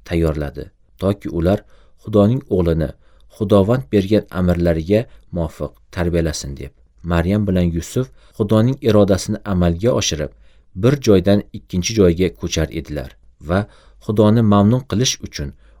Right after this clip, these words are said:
ular bor kuchini sarflaganliklarini hayotlarining tarixidan kuzatsak bo'ladi. Ular Xudoning sadoqatli qullari edi va Xudovand ularni tanladi, toki uning yagona o'g'lini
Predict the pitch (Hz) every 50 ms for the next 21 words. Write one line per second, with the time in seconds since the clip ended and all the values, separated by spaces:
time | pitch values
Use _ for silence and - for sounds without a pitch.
0 | _ - 98 101 117 127 131 - - - - _ _ - - 101 123 151 151 -
1 | - - - - 76 76 - - _ _ _ _ - - - 123 120 127 - -
2 | 110 107 104 107 101 95 90 - - 90 87 82 85 82 101 117 131 - _ _
3 | _ _ _ - - 117 127 123 117 - - 123 101 104 107 104 - - 92 92
4 | 87 - - 82 82 85 82 - - - - 76 80 76 - - - 76 - -
5 | - 73 71 69 65 - - - - _ _ _ _ - - - 85 87 101 113
6 | 120 - _ _ _ _ _ _ _ - 101 107 104 98 104 120 117 - - 101
7 | 92 107 101 - - 92 87 - 113 110 - - - 85 82 80 78 78 92 71
8 | 80 76 65 67 67 - - _ _ - 73 80 92 104 107 - - _ - -
9 | _ _ - 104 101 107 104 95 113 123 135 - - 104 90 87 85 82 82 82
10 | 78 - - 85 80 76 73 71 67 62 - - _ _ _ _ - - - 101
11 | 113 127 - - - 78 73 - - - - _ _ _ - 110 120 139 143 107
12 | 107 107 104 104 113 110 110 120 131 - - 135 98 90 87 87 90 104 120